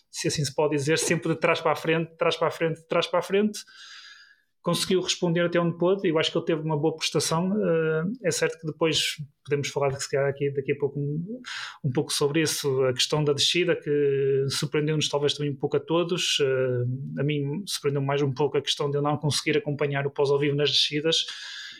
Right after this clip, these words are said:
isso sim, eu não sei se foi o cansaço, o que é que poderá ter sido, eh, mas surpreendeu um pouco.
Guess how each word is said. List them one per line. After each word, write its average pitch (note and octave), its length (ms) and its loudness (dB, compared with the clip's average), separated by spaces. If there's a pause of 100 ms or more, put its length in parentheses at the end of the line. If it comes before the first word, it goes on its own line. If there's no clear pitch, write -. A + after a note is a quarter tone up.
(160)
isso C#3 300 -6
sim, D3+ 340 0
eu C#3+ 60 0
não C#3 100 0
sei C#3 140 0
se - 60 -6
foi D3 120 0
o C#3 60 -2
cansaço, D3 540 0
o - 20 -14
que D3 80 0
é C#3+ 40 0
que - 60 -6
poderá D3 260 -2
ter D3 160 0
sido, E3 460 0 (580)
eh, C#3+ 500 4 (100)
mas C#3 160 0
surpreendeu D3+ 380 0
um D3+ 80 -2
pouco. F3 500 -2